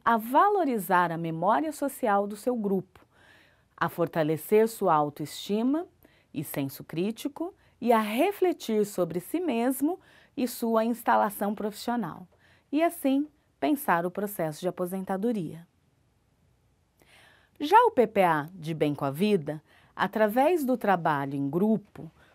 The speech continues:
do diálogo e da escuta, levou cada participante a uma noção individual das suas possibilidades em relação à aposentadoria.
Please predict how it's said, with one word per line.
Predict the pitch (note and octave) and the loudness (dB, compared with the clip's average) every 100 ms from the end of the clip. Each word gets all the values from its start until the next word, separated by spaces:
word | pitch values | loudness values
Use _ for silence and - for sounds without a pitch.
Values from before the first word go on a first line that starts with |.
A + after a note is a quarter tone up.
| _ | _
do | D3+ D3+ | -6 -6
diálogo | C3 D3+ F3 G3 F3 D3+ C#3+ C#3 - | 0 6 8 8 6 0 -6 -10 -8
e | E3 | -4
da | D3+ | -2
escuta, | C#3+ - - A#3+ B3 - D#3+ E3+ _ _ _ - | -2 -4 -2 2 2 0 -8 -10 _ _ _ 0
levou | A#3+ A#3 G#3+ A3+ A3+ _ | 2 4 4 4 2 _
cada | D4+ D#4+ F#4 E4+ | 2 2 2 0
participante | - G3 - - G#3+ G3 F3+ F#3 G3+ A#3+ B3 _ _ | 2 -2 -2 -8 -6 -2 -2 -2 -6 -8 -10 _ _
a | - | 2
uma | B3 C4 C4 | 4 6 4
noção | B3 A3+ - F#3 F3 G#3+ | 2 0 0 0 0 0
individual | A4+ B4+ F4 B3+ A#3+ F#3+ F3 E3+ F#3+ A3 | -2 0 0 2 0 4 6 8 6 4
das | A3 A#3+ | 0 -2
suas | - B3 B3 | -2 -2 -2
possibilidades | - - F4 G4 E4 D#4+ D#4 A3+ E3 D3 - - - - - - | -4 0 0 0 -4 -2 -2 0 -2 -2 -6 -12 -12 -20 -20 -6
em | F#3 | -4
relação | F3 G3+ A3+ A3+ D#3+ D#3+ | 0 0 0 -2 -6 -6
à | F3+ | -6
aposentadoria. | F#3+ G3+ G3 G3 G3+ G#3+ G3+ D3+ E3 | -4 -4 -4 -4 -4 -2 -4 -8 -12